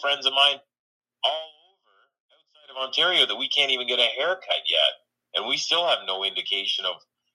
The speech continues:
you know, yes, early July, maybe. I, I think that's what they're aiming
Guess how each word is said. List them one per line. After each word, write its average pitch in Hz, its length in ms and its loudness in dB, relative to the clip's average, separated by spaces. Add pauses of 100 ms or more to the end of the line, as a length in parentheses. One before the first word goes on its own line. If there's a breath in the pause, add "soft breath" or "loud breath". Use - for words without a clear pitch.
you 135 60 -4
know, 110 100 2
yes, 117 420 2
early 117 280 2
July, 101 520 0
maybe. 87 520 -8 (240)
I, 87 240 2
I - 20 -4
think 98 180 -8
that's 92 240 -2
what 90 200 -2
they're 85 200 0
aiming 113 300 -4